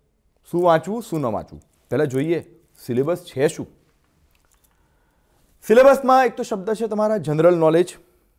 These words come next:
સામાન્ય જ્ઞાન. હવે જી કે, આ શબ્દ એટલો વિશાળ છે ને કે જેમ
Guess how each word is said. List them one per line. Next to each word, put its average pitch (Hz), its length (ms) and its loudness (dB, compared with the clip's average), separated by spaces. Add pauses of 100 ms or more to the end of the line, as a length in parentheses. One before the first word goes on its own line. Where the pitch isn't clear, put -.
(360)
સામાન્ય 117 440 -4
જ્ઞાન. 82 300 -16 (240)
હવે 127 100 -12 (280)
જી 143 240 -8
કે, - 260 -14 (880)
આ 143 120 2
શબ્દ 131 260 -10
એટલો 151 260 -10
વિશાળ 107 420 -2
છે 101 160 -16
ને 131 120 -20 (1200)
કે 135 60 -12
જેમ 147 360 -10